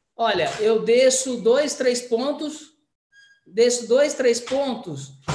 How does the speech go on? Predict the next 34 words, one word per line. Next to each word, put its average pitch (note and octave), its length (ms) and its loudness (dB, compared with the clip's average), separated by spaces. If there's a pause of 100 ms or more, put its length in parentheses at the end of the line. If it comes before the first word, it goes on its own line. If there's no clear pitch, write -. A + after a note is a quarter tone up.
(240)
e E4 320 -4 (100)
vou C4+ 240 4
andando C#4 840 0 (220)
até A3+ 340 0
o C4 60 0
meu C#4 140 0
trabalho, G#3+ 520 -2 (480)
né? G3 300 -8
Então, A3 200 -6
eu B3 120 -4
faço B3+ 260 -4
uma B3+ 120 -6
caminhada B3+ 400 -4
de A#3 320 -6
vinte, B3+ 500 -6
trinta B3+ 340 -6
minutos, G#3+ 600 -8 (680)
tanto B3 260 -4
na G#3+ 200 -2
ida E4 300 -6
como E4+ 260 -6
na F#4 140 -4
volta. G#3+ 500 0 (360)
Isso D#4 340 -2
é C4+ 60 -2
acumulativo, D4 1000 -6
é C4 100 -8
uma D#4+ 120 -6
atividade F3+ 600 -8
física, B2 400 -14 (640)
né? D3+ 400 -12 (220)
Não A3 300 0
é C4+ 180 4
exercício, D#4 840 -4